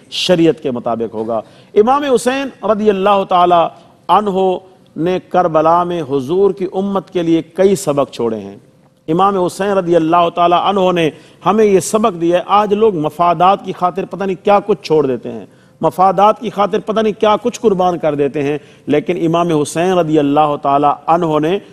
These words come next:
कोई दुनियावी मफाद नहीं उठाया है, इमाम हुसैन ने कोई दुनियावी ओहदा नहीं लिया है। इमाम हुसैन रदी अल्लाह ताला अन्हो ने कोई,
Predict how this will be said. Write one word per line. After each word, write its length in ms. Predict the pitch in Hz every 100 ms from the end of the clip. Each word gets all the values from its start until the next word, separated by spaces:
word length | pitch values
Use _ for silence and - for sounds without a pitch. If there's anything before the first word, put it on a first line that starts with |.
| _ -
कोई 160 | 160
दुनियावी 680 | 139 117 143 139 147 180 190
मफाद 640 | 156 147 - 156 175 180
नहीं 140 | 156 233
उठाया 420 | 214 139 131 120
है, 260 | 101 101 117
इमाम 280 | 139 165
हुसैन 420 | 156 151 - 175 190
ने 160 | 190
कोई 140 | - 165
दुनियावी 580 | 139 147 165 190 185 -
ओहदा 300 | 196 196 214
नहीं 140 | 220
लिया 240 | 233 180 156
है। 200 | 123 110 - - -
इमाम 320 | 175 180 202
हुसैन 420 | 196 175 - 208 208
रदी 200 | 190 180
अल्लाह 360 | 170 180 185
ताला 360 | 180 180 185 190 180 - -
अन्हो 360 | 185 214 196 196
ने 240 | 208 226 226 - -
कोई, 340 | 214 220 220